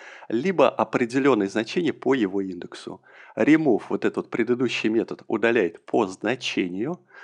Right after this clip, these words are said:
а pop удаляет по индексу.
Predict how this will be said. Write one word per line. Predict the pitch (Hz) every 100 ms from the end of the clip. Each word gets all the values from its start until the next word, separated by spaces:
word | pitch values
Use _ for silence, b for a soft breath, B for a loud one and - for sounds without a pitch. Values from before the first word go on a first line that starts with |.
| B B
а | - 101
pop | - 180 208 -
удаляет | - 101 95 110 151 -
по | - 120 135
индексу. | - 95 85 90 - - -